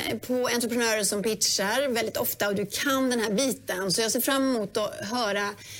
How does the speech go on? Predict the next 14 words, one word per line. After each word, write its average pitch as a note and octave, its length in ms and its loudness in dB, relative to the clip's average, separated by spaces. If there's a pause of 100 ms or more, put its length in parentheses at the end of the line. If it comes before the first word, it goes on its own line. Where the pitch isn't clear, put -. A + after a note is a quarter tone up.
(140)
vad A3 100 0
du G#3 60 2
har G3+ 120 2
att F#3 80 0
säga. G3 320 0
Men A#3 120 0
först D#4 240 0
vill D4 100 2
jag D4 100 2
också B3+ 140 -2
säga B3+ 140 2
hej C4 220 2
till B3 120 -4
Camilla C4+ 640 2